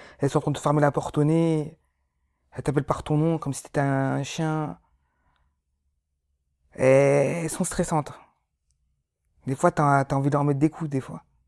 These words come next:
Mais bon, après, avec le temps, euh,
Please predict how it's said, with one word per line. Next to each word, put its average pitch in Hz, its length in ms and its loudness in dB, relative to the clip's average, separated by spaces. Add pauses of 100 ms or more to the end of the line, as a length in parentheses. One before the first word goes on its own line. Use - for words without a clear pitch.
(1400)
Mais 131 120 0
bon, 143 160 2
après, 156 200 2
avec 156 220 4
le 147 120 4
temps, 160 460 0
euh, 143 160 -8